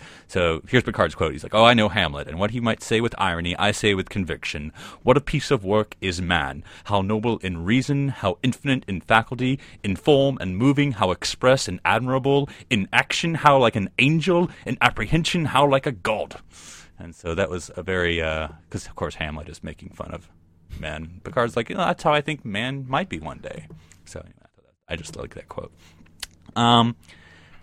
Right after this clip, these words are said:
other references is we see some actual scenes, just, just, just as I attempted to do, some actual scenes acted out. We have a Henry the Fifth scene played out by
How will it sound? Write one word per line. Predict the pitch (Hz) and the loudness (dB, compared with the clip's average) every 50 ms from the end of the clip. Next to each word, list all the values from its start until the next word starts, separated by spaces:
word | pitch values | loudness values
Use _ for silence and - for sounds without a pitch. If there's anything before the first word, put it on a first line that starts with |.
| - | 4
other | 143 143 143 143 | 6 6 6 8
references | 143 139 135 - - 143 143 - - 160 160 175 202 - - - - _ _ - | 8 8 8 6 4 2 2 2 2 2 2 2 0 -2 -6 -12 -18 _ _ 2
is | 117 120 110 104 | 2 2 2 2
we | 113 117 | 0 0
see | 110 - - 123 117 113 113 - - - | 0 0 2 2 4 4 2 0 -4 -4
some | - - - - | 0 0 2 4
actual | 123 139 - - 196 165 143 | 4 4 2 2 0 0 0
scenes, | - - 240 262 254 196 117 - - - | 2 2 2 2 2 2 0 -2 -6 -10
just, | - - 90 - - | -6 -6 -6 -6 -4
just, | - 101 107 - - | -4 -4 -4 -4 -6
just | - 98 - - - - 113 107 - | -8 -8 -8 -10 -14 -16 -16 -16 -14
as | - - - - 113 | -12 -12 -6 -2 0
I | 110 | 2
attempted | 113 104 - - 87 - 85 80 | 2 0 -2 -4 -6 -4 -4 -4
to | 78 | -2
do, | 76 85 104 127 - - - - | 0 2 0 0 0 -4 -16 -12
some | - - 117 | -8 -2 0
actual | 107 127 - - 139 127 | 2 2 2 2 0 0
scenes | 120 - 143 135 120 - | 2 2 2 2 2 2
acted | - 113 113 - - 139 143 | 2 2 2 2 2 4 6
out. | 156 143 107 92 - | 6 8 6 6 4
We | 95 101 | 2 2
have | 95 | 0
a | - | 0
Henry | - 131 117 120 113 104 | 0 0 2 2 2 0
the | 107 | 0
Fifth | - - 117 120 - | 0 2 0 0 0
scene | - - 127 123 123 139 165 | -2 -4 -2 -2 -2 -2 -4
played | - - - 104 101 | -4 -2 0 2 4
out | 101 95 92 - | 2 2 2 2
by | 95 92 92 90 87 | 2 4 4 4 2